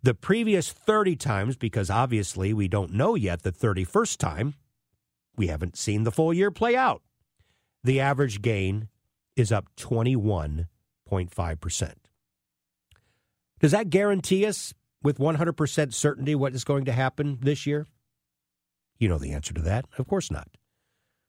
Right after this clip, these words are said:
There have been a couple of years, as I just mentioned, nineteen sixty-six and two thousand eighteen, where the market actually finished down. Not a lot. Few percentage points, up to ten percent.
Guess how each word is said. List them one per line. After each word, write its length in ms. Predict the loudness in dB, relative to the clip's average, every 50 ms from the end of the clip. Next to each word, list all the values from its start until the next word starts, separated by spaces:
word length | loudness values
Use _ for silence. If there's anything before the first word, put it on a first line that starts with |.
| _ _ _ _ _
There 80 | -4 0
have 40 | 0
been 120 | 2 0
a 40 | 2
couple 300 | 0 0 0 0 0 0
of 60 | 0
years, 360 | 0 0 0 0 -2 -2 -2
as 140 | -4 -2 0
I 80 | -2 -2
just 260 | -2 -4 -6 -2 -2
mentioned, 380 | -2 -2 -2 -2 -4 -4 -2
nineteen 340 | 0 -2 -2 -2 -2 -2 -4
sixty-six 880 | -2 -2 -4 -4 -4 -4 -6 -6 -2 -2 -2 -2 -2 -4 -10 -14 -14 -14 -4 -2
and 200 | 0 0 0 0
two 140 | 0 0 0
thousand 320 | 2 0 0 0 0 0
eighteen, 360 | -2 -2 -4 -4 -4 -2 0
where 100 | 0 0
the 80 | 0 0
market 300 | 0 0 -2 -2 -4 -4
actually 260 | -4 -4 -4 -6 -4
finished 320 | -2 -2 -2 -2 -4 -4
down. 320 | -4 -4 -4 -4 -4 -6 -8 -12 -20 _ _ _ _
Not 220 | 0 0 0 0
a 40 | -2
lot. 500 | 0 0 0 0 0 -2 -4 -8 -14 -20 _ _ _ _ _ _ _ _ _ _ _ _ _ _
Few 140 | -2 -2
percentage 480 | 0 -2 -4 -2 0 0 0 0 -4 -6
points, 300 | -4 -2 -2 -2 -2 -2
up 100 | -4 -4 -4
to 60 | -8
ten 240 | -4 -2 -2 -2 -2
percent. 440 | -2 -4 -4 -4 -4 -4 -6 -6